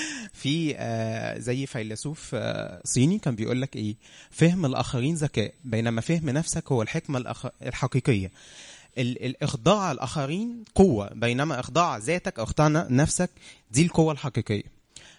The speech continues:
فأنت لازم تفهم نفسك. ال-، اللي مش فاهم نفسه بيكون عايش يعني بلا هدف، آم، يعني بلا، بلا هوية زي ما بيقولوا.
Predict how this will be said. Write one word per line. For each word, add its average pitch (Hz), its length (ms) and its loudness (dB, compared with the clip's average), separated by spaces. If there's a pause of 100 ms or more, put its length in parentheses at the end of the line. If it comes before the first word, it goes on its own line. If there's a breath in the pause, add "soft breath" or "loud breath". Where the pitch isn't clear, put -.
فأنت 165 440 4
لازم 185 320 4
تفهم 175 360 0
نفسك. - 480 -6 (400 soft breath)
ال-، 123 180 -2
اللي 139 200 0
مش 143 140 0
فاهم 196 140 2
نفسه 208 220 -2
بيكون 185 260 -4
عايش 175 340 -4 (140)
يعني 113 320 -6 (100)
بلا 147 220 4
هدف، - 380 0 (400 soft breath)
آم، 110 1200 -2 (320)
يعني 113 300 -4
بلا، 151 280 2
بلا 135 340 0
هوية 127 340 4
زي 117 160 -4
ما 110 120 -4
بيقولوا. 104 320 -12